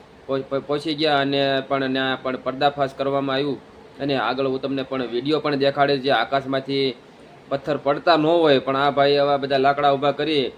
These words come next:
આવી રીતે પથ્થર પડે છે. અને જે એને ધાર્મિક સ્થળ ઊભું કરવાના જે અલગ અલગ સ્ટન્ટ કરતા હોય છે અને ભુવા, ભરાડા ને બધાય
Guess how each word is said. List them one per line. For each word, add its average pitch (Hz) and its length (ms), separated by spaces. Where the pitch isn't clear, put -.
આવી 135 240
રીતે 139 420
પથ્થર 135 400
પડે 139 260
છે. 139 160
અને 131 260
જે 135 340
એને 135 160
ધાર્મિક 135 560
સ્થળ 147 200
ઊભું 139 220
કરવાના 143 380
જે 139 220
અલગ 139 280
અલગ 143 220
સ્ટન્ટ 143 320
કરતા 151 340
હોય 139 180
છે 135 100
અને 127 120
ભુવા, 131 640
ભરાડા 135 360
ને 123 120
બધાય 123 300